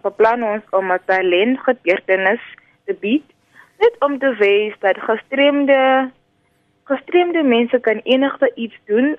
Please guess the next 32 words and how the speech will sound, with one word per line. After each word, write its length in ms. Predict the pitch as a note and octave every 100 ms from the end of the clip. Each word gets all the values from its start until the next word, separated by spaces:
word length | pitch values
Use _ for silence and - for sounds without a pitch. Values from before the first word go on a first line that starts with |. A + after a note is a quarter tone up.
| -
en 500 | G3 F#3+ F#3 F3 E3+
net 240 | G3+ D#4+ _ -
dat 160 | E3+ -
ons 180 | F3+ -
gestremd 520 | F3+ - G#3 A#3 A3+ -
is, 200 | B3 B3+ - - - - _
beteken 680 | C4+ - C#4+ D4 - D4 D4
nie 200 | D4 C#4
dat 160 | A3 G3
ons 200 | F#3 -
geen 340 | - - F3+
talent 380 | E3 D#3+ C#3+ D3+ _
het 240 | D3+ F#3 -
nie, 200 | A3+ A#3
maar 300 | C4 C4+ -
almal 540 | - A#3 A3+ A3 A3 -
is 60 | G3 E3
welkom. 680 | D#3+ D#3+ D#3+ - F#3 G3 A#3+ _ _ - _ _ _ _
En 640 | D4+ D#4 C4+ B3+ A#3+ A#3+ G3+
die 140 | G#3+ G3
boeke 420 | A3 A#3 D#4+ D4
is 60 | C4
hard, 580 | - D3+ D#3 A#3+ - - -
so 220 | - C#4+ C#4+
ons 200 | D4 D4
kan 400 | - C#4+ C#4 B3+ G#3
doen 280 | B3+ B3
met 180 | A#3 A3
'n 100 | G3+
bietjie 280 | F3+ - F3
pret. 260 | - - - -
<laughs> 540 | - - - A#3 -